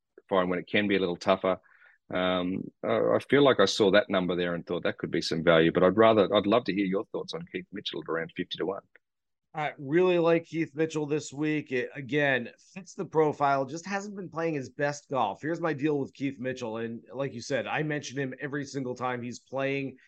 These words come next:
Speaker 2: He's a guy that I don't wanna miss on 'cause I do
Speaker 1: Yep.
Speaker 2: think that at some point he's gonna pop and those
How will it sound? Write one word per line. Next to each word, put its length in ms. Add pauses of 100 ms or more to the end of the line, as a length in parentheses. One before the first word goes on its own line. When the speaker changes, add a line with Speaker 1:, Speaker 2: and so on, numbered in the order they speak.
(100)
Speaker 2:
He's 180
a 60
guy 220
that 200
I 80
don't 140
wanna 220
miss 280
on 320 (380)
'cause 140
I 100
do 240
Speaker 1:
Yep. 100
Speaker 2:
think 140
that 120
at 100
some 240
point 220
he's 120
gonna 160
pop 400
and 140
those 300